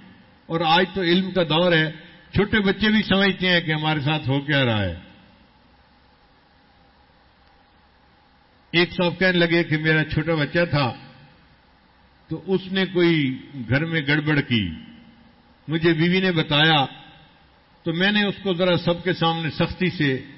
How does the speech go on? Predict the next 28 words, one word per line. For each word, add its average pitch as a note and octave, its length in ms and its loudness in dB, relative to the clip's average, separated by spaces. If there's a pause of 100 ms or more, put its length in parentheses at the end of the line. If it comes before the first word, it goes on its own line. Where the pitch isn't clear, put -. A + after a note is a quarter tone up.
(140)
کہا D3 280 0
کہ D#3 180 -4
آپ C#3 280 -2
نے C#3+ 80 0
یہ C#3 180 0
کیا، D3 340 -2
یہ C3+ 280 0
کیا، D3 280 0
یہ C#3 220 0
کیا۔ E3+ 360 0 (1700)
وہ A3+ 100 -6
بالکل C4 340 0
خاموش F#3+ 500 0
ہو F#3 60 0
کے E3+ 120 -2
چلا D3+ 300 0
گیا۔ G2 240 -4 (2000)
جب F3+ 320 -2
دوپہر G3 340 2
کھانے E3+ 400 0
کا G3+ 60 -4
وقت E3 280 -2
آیا، B2+ 300 0 (2000)
سب G3 100 -2 (100)
دسترخوان F#3+ 640 -2
پہ G3 100 -2
موجود F3 480 -2
ہے، G3+ 140 2